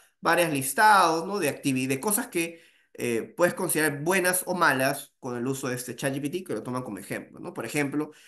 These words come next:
la, el brainstorming, ¿no? La lluvia de ideas. Para eso sí puedes usar G-, chat G P T y es ok. A manera también de, de mostrarles que no todo era negativo, no todo era, ah, "No, no puedes hacer esto",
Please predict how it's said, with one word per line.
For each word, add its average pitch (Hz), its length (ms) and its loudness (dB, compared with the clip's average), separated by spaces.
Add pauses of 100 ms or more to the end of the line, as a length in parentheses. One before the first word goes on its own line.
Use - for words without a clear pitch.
(160)
la, 117 380 2
el 135 100 2
brainstorming, 131 680 0
¿no? 127 80 -6
La 123 100 -2
lluvia 156 240 4
de 123 80 2
ideas. - 520 -6 (260)
Para 147 220 4
eso 190 200 0
sí 143 140 -2
puedes 139 260 -4
usar 143 220 -4
G-, 170 320 -4
chat 160 200 -2
G 180 60 -6
P 196 80 -6
T 208 100 -8
y 226 260 -4
es - 280 -10
ok. 123 220 -8 (1300)
A 175 60 -4
manera 240 220 6
también 220 300 0
de, 226 220 4
de 165 160 0
mostrarles 185 520 0
que 175 320 -2
no 180 220 -2
todo 220 160 4
era 214 120 4
negativo, 190 580 0
no 165 140 -4
todo 180 300 0
era, 175 500 2
ah, 113 340 -4
"No, 156 160 0
no 143 120 0
puedes 165 220 0
hacer 147 220 0
esto", 135 360 -4